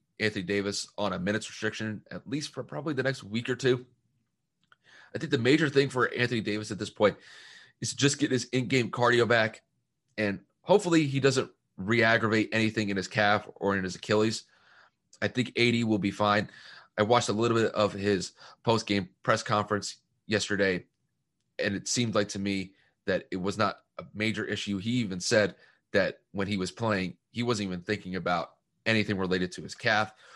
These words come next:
or anything related to his Achilles. So it sh-, it shows me that he has full confidence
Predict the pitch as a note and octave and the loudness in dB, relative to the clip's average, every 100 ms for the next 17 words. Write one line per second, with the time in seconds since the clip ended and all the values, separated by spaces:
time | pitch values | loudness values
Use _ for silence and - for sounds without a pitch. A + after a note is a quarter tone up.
0 | - _ _ G#2 - G2+ F#2 F2+ F2+ F2+ | -20 _ _ -2 0 -2 -4 -6 -4 -4
1 | F2 F2 - F2+ F#2 E2+ - - E2+ D#2+ | -6 -8 -6 -4 -6 -12 -12 -6 -6 -4
2 | - F2+ F2 - G#2+ G#2 A2+ - A#2 - | -4 -4 -4 -6 -8 -6 -6 -4 -4 4
3 | E3+ C#3 B2+ B2+ A2+ _ - - _ G#2+ | 4 6 0 0 -4 _ -20 -20 _ -2
4 | G#2 - _ _ _ _ _ _ _ _ | -2 -4 _ _ _ _ _ _ _ _
5 | _ A2+ G#2 - A#2+ A#2 A2+ A2 G#2+ G2+ | _ -2 -2 0 0 2 2 2 2 -2
6 | - | -4